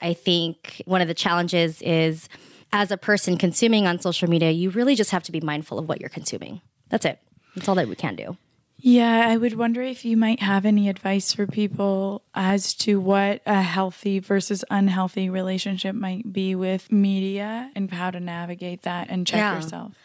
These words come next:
Speaker 1: I mean, one of the biggest things that I would say is if it's not making you feel good, if you're scrolling through your social media and all of a sudden it's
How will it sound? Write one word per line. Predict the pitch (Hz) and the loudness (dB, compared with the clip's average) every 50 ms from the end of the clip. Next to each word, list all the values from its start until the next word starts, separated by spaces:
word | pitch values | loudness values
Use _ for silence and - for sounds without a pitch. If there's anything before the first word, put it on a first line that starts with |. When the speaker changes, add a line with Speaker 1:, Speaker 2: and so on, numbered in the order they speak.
| - - - - - | -20 -20 -20 -10 -4
Speaker 1:
I | 226 | -2
mean, | 220 214 214 208 | 0 2 2 2
one | 208 214 | 2 2
of | 214 | 0
the | 240 | 0
biggest | 220 220 202 185 190 185 185 | 2 2 2 2 2 0 0
things | - 185 175 175 175 | -2 -2 -2 -2 -2
that | - 175 | 0 -2
I | 170 | -2
would | 160 160 156 160 - | -2 -2 -4 -6 -4
say | - - 170 160 160 160 156 156 156 156 - | -2 0 2 2 2 2 0 0 -2 -4 -4
is | - 165 151 151 147 156 - - - | -4 -4 -4 -4 -6 -8 -10 -10 -4
if | - 180 180 - - | -2 0 0 0 0
it's | 185 180 - - | -2 -2 -2 -4
not | 190 180 175 160 170 165 - | -4 -2 0 0 0 -2 -2
making | - 175 180 - 208 190 | -2 -4 -2 -2 -2 -2
you | 165 151 | -4 -4
feel | - - 143 147 | -4 -6 -6 -6
good, | 156 - - 69 65 - - | -6 -8 -10 -14 -14 -16 -10
if | - - | -2 0
you're | 214 254 | 2 2
scrolling | 254 - - - 175 180 190 190 185 | 2 2 0 0 0 0 0 0 -2
through | 180 190 | -2 -2
your | 185 185 185 | 0 0 0
social | 180 - 185 185 - - 180 | 2 0 0 0 0 -2 -2
media | 165 165 165 175 180 | -2 -2 0 0 0
and | 175 170 160 | 0 0 0
all | 156 165 | 0 0
of | 180 175 | 0 -2
a | 175 | -6
sudden | - - 165 170 170 175 | -8 -6 -6 -4 -4 -4
it's | 160 - - | -6 -8 -10